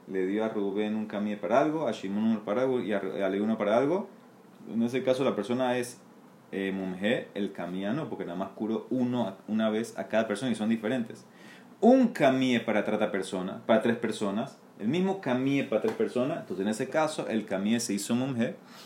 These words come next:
la persona no. Mi pregunta, dice Raspapa, a ver Raspapa, tlata camie lehat gabra. Tres diferentes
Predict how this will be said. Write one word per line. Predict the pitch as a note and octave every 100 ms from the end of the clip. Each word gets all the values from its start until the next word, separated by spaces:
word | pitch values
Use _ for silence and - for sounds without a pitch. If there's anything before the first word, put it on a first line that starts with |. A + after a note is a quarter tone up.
| -
la | A2 G2+
persona | F#2 A2 A#2+
no. | E3 E3+ - -
Mi | A#2+
pregunta, | A#2 A#2 F#3+ A3+ F#3
dice | F3+ F3
Raspapa, | C3+ A#2+ F3 F#3+ -
a |
ver | A#2+ C3+
Raspapa, | C#3+ - - C#3 D#3+ - - - - - -
tlata | D#3 B3 B3 G#3+ F3
camie | - C3 D3 C3
lehat | G#2+ G#2+ F#2
gabra. | F2 D#2+ D2+ - - - - - - - - -
Tres | E3+ G3+ A3+ G#3+ E3
diferentes | E3 - - D3 D3 F#3+ F#3+ - D3+ C3